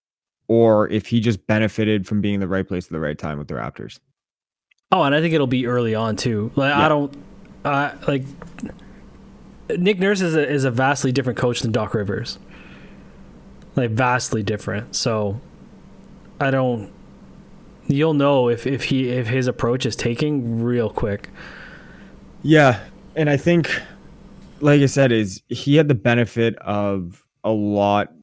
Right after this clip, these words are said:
Speaker 1: coming into Toronto, you know, they, with Kawhi, and then, you know, th-, they had a good foundation with Lowry and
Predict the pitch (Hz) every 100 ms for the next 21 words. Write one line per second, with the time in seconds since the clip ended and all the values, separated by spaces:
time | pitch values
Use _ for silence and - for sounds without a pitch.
0 | _ - 110 104 101 101 98 - _ _
1 | _ _ _ - 107 98 98 98 98 95
2 | 98 98 92 82 98 87 - 95 - -
3 | - 90 107 123 110 104 101 98 95 95
4 | 87 82 - 107 98 90 73 - _ _
5 | _ _ _ _ _ _ 123 113 113 113
6 | 95 110 107 104 92 101 92 101 110 107
7 | 98 98 92 90 - 98 101 95 92 92
8 | 90 80